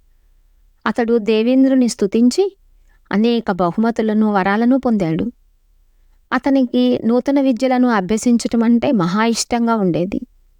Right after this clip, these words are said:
ఎవరి దగ్గర ఏ నూతన విద్య ఉందని తెలిసినా దానిని నేర్చుకునే వరకు అతనికి నిద్ర పట్టేది కాదు.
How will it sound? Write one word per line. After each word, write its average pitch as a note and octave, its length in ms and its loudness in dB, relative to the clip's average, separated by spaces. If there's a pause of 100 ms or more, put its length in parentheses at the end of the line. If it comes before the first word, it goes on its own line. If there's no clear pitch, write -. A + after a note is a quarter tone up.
(720)
ఎవరి A3+ 320 -2
దగ్గర B3 380 -2
ఏ G#3+ 280 2
నూతన A#3+ 400 0
విద్య A#3 320 0
ఉందని A3+ 380 2
తెలిసినా G#3 600 -2 (800)
దానిని G#3+ 360 2
నేర్చుకునే A3 600 0
వరకు G3+ 320 0
అతనికి A3 400 0
నిద్ర G#3+ 220 0
పట్టేది F#3 360 -2
కాదు. F#3+ 300 -4